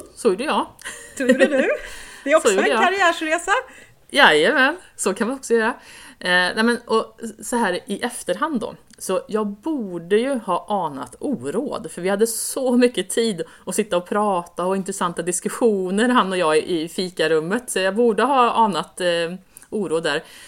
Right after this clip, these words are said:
Speaker 1: Men man kan verkligen inte säga att jag tog dem för pengarna å andra sidan, för det, det företag som han hade och som jag var anställd på, det gick ju då till slut i konkurs.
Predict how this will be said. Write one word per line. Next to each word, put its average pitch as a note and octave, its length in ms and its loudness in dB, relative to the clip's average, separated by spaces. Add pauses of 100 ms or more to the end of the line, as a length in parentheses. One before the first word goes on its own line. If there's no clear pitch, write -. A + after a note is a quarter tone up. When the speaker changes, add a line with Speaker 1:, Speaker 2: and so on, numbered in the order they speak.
(120)
Speaker 1:
Men G3 280 0
man A3 100 2
kan A#3 120 0
verkligen A#3+ 220 2
inte A#3+ 80 -4
säga G3+ 120 2
att E3 60 -2
jag E3 100 2
tog D#3+ 120 -6
dem D#3 100 -2
för - 100 -16
pengarna D#3+ 420 -2
å - 40 0
andra B3+ 160 0
sidan, D3+ 300 -4
för - 100 -8
det, E3 220 2
det F#3 340 -2
företag D#3 280 0
som F#3 120 -8
han G3 120 0
hade D#3 360 0 (140)
och - 160 -12
som E3 100 -8
jag C#3+ 80 -4
var D3+ 80 -4
anställd E3 360 -6
på, D3+ 100 -2
det D3 80 -6
gick C3+ 140 -10
ju C#3 60 -10
då - 180 -8
till - 120 -12
slut - 240 -14
i - 240 -14
konkurs. - 420 -14